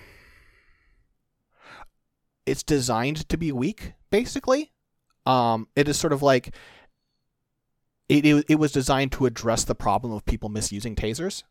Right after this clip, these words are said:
So it is, it is meant to subdue a person, but it could not subdue multiple people. Um, it seems like very much like, "Hey, this person is here if things go really bad, but generally they're just sort of another person."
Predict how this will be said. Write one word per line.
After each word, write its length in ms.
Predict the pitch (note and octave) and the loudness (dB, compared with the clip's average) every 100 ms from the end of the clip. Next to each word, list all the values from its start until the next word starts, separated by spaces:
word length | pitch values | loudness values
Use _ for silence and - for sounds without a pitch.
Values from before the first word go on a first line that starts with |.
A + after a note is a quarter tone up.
| _ _ _ _ _ _ _ _ | _ _ _ _ _ _ _ _
So 460 | - - A#2+ G#2+ G#2 - | -2 2 4 4 -2 -2
it 120 | C3+ | 2
is, 160 | C3+ A#2+ - | 2 2 0
it 120 | C#3+ | 0
is 140 | C3+ C3 | 0 -2
meant 140 | D3 | -4
to 80 | - | -2
subdue 380 | C3 C#3 A2 B2 | -2 -2 -2 -2
a 40 | |
person, 400 | - A#2 A2 B2 | -2 -4 -4 -4
but 120 | A2+ G#2+ | -4 -6
it 100 | - | -6
could 180 | B2 | -6
not 200 | A#2+ - | -4 -6
subdue 280 | - G#2 G#2 | -6 -6 -8
multiple 360 | G2+ G2+ - F2+ | -8 -10 -12 -12
people. 360 | F#2 - - _ _ _ _ _ - _ _ _ _ _ _ _ _ - | -12 -14 -18 _ _ _ _ _ -20 _ _ _ _ _ _ _ _ 2
Um, 580 | A#2 G#2 G2 F#2+ F2+ - _ _ - | 4 4 0 -4 -8 -18 _ _ -8
it 120 | D3 | -4
seems 260 | - C3+ A#2 | -2 0 2
like 120 | A#2 | 0
very 360 | G#2+ A#2+ B2 A#2 | 2 2 2 2
much 280 | A2+ - A2 | -2 -4 -4
like, 220 | G#2+ - | -6 -6
"Hey, 360 | - A#2+ F#2 | -2 0 0
this 200 | F#2+ A2+ | -4 -6
person 340 | - C#3+ C3+ C#3 | -4 -4 -2 -4
is 100 | A#2+ | -4
here 220 | B2 G#2+ | -2 -4
if 60 | G#2+ | -4
things 300 | A#2 A2+ G#2+ | -6 -8 -6
go 200 | A2 G#2 | -6 -4
really 260 | G#2 G#2+ G#2 | -6 -6 -6
bad, 520 | G2 F#2+ G#2 B2+ D#3+ _ _ - _ _ _ - | -4 -2 0 0 -2 _ _ -20 _ _ _ -8
but 280 | A#2 C3 A#2 | 0 0 0
generally 420 | B2 A#2 G#2+ A2 | -2 -2 -2 -4
they're 160 | G#2 | -6
just 220 | F#2+ G2+ - | -6 -6 -4
sort 120 | G2 | -6
of 80 | F#2 | -8
another 280 | F2 E2+ | -12 -12
person." 480 | - - - - - | -12 -10 -10 -10 -14